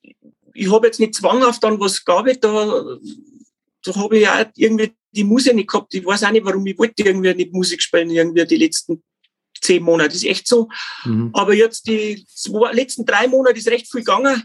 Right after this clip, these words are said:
Speaker 1: und hab ein paar neue Songs geschrieben und einer kommt jetzt auch raus, nächste, nein, vierzehn Tage. Das ist der bunte Hund. Ähm, genau, der wird veröffentlicht und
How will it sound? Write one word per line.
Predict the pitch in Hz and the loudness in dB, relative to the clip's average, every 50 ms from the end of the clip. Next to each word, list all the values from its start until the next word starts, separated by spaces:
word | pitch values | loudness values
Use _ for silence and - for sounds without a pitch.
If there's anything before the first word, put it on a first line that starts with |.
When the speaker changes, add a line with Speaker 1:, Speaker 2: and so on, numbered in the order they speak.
| - _ | -10 _
Speaker 1:
und | _ - 226 220 220 226 | _ -6 -4 -4 -2 -2
hab | 220 220 220 _ _ | -4 -4 -4 _ _
ein | 165 - - | -2 -2 0
paar | - 214 220 | 0 0 2
neue | 214 208 202 196 | 2 0 0 0
Songs | 196 220 226 262 247 - | 0 0 -2 -2 -2 -6
geschrieben | - - 240 247 247 240 226 220 | -6 -2 -2 0 0 0 -2 -2
und | 220 214 214 - - | -4 -6 -6 -4 -2
einer | 208 214 220 220 | 0 0 0 0
kommt | 220 - 226 220 | 2 2 4 4
jetzt | 214 214 - - | 2 2 0 0
auch | 180 156 190 | 0 0 0
raus, | 254 262 - - 254 240 226 - _ _ _ _ | 0 -2 0 0 -2 -2 -2 -8 _ _ _ _
nächste, | - 214 233 226 226 - - - - 220 220 220 214 214 214 208 190 | 0 2 2 2 0 -6 -10 -6 -2 0 0 2 2 0 0 0 2
nein, | 226 226 220 | 2 2 2
vierzehn | 220 247 247 - 226 214 | 2 0 0 0 0 2
Tage. | 233 247 - - - - _ _ | 2 0 0 -2 -8 -18 _ _
Das | 180 185 | -12 -10
ist | 214 190 - | -10 -8 -6
der | 190 | -4
bunte | 190 - 226 226 220 208 185 | 0 0 0 0 0 -2 -2
Hund. | 196 240 262 269 - - _ - - - - - - - - _ _ _ _ _ - | 0 -2 -2 -4 -8 -12 _ -20 -20 -20 -20 -20 -20 -20 -20 _ _ _ _ _ -6
Ähm, | 214 208 202 202 202 196 185 - _ - - _ _ _ _ _ _ _ _ _ _ _ _ _ _ | -6 -4 -4 -6 -8 -10 -12 -14 _ -20 -20 _ _ _ _ _ _ _ _ _ _ _ _ _ _
genau, | - 196 - 190 196 190 196 226 240 | -4 -2 0 0 2 2 2 2 0
der | 226 220 208 - - | 0 -2 -4 -4 -4
wird | 196 208 208 | -6 -6 0
veröffentlicht | - 226 240 233 - 233 220 226 233 220 - - | 0 0 0 0 -4 -4 -2 -2 -2 -2 -4 -8
und | - 208 208 202 190 - - - - - - | -6 -6 -6 -6 -6 -10 -14 -16 -16 -16 -18